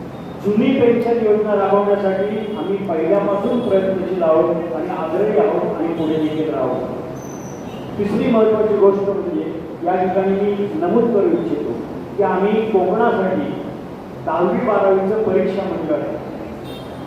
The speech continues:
सन्माननीय त्यावेळचे मुख्यमंत्री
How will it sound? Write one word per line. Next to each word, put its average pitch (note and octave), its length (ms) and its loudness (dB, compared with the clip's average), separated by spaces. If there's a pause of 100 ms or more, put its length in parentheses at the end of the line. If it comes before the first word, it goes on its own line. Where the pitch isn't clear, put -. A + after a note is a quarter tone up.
(640)
सन्माननीय G3+ 640 2 (380)
त्यावेळचे F#3+ 460 2
मुख्यमंत्री F#3+ 840 -2